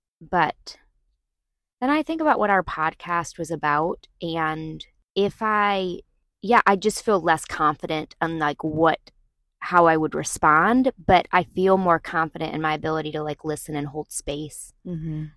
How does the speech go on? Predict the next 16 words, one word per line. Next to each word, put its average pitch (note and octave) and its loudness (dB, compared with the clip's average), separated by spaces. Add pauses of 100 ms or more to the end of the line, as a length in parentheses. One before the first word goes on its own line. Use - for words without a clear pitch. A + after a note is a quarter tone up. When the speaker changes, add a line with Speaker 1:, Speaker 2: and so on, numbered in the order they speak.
(120)
Speaker 1:
for D#3+ -4
somebody D3+ -6
that D3 -4 (500)
believes D#3 6
something D3+ 0
different D#3 -2
than G3+ 6
me. A3 6 (880)
But - -2 (200)
I G3 2
think A#3 0
what A3 6
I F#3 8
get E3 -4
nervous D#3+ -2
about D3+ -2